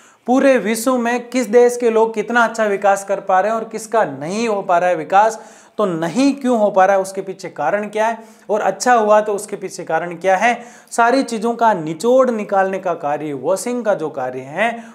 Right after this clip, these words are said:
वो एचडीआई रिपोर्ट करती है। कौन करती है? एचडीआई रिपोर्ट। देखो, कुछ चीज़ें हमें, मतलब, हमेशा पता होना चाहिए। हमारे सामने एक बार बार शब्द आ रहा है यूएनओ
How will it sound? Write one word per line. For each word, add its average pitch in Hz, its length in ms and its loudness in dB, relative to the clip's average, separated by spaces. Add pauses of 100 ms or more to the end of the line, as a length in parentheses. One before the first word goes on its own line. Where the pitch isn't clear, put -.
(120)
वो 180 120 2
एचडीआई 156 540 -2
रिपोर्ट 131 360 -10
करती 117 320 -20
है। 110 200 -20
कौन 208 200 -4
करती 233 260 -4
है? - 200 -8 (260)
एचडीआई 139 420 -8
रिपोर्ट। 110 320 -14 (440)
देखो, 277 160 4
कुछ 277 280 -4
चीज़ें 262 280 -2
हमें, 214 540 -6 (880)
मतलब, 202 320 0
हमेशा 226 420 -2
पता - 200 0
होना 131 220 -4
चाहिए। 113 300 -18 (920)
हमारे 202 280 2
सामने 240 340 0
एक 214 160 -8
बार 160 180 4
बार 208 200 4
शब्द 180 260 -4
आ 170 80 4
रहा 175 120 -2
है 147 120 -6
यूएनओ 139 340 -10